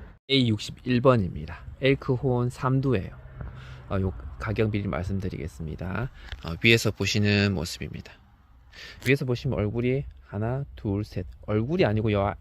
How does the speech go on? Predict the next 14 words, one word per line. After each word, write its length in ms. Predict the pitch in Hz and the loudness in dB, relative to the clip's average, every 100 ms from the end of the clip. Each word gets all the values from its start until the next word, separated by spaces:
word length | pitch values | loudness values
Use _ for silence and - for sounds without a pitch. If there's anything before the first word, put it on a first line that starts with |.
| 120 | -4
요 160 | 113 | 0
아이는, 500 | - 120 113 117 110 104 - - | 0 2 2 2 0 -2 -12 -10
어, 220 | - 82 107 | -6 -6 -2
몸, 400 | 104 127 143 147 - - - - | 2 2 2 0 -6 -18 -14 -4
몸통입니다. 680 | 113 143 - 139 95 80 98 | -2 0 2 2 2 -4 -4
몸이 320 | 95 107 139 | -2 0 0
세 180 | - 160 | -2 -2
개 160 | 147 147 | 0 0
따로 240 | - 143 | 0 -2
나눠졌어요. 760 | 131 98 123 104 - - 65 85 | -4 -4 -2 -4 -8 -8 -6 -6
하나, 200 | 113 - | -6 -10
둘, 220 | - 90 87 | -8 -10 -10
세 220 | - 82 | -10 -12
개. 380 | 85 90 113 | -8 -6 -6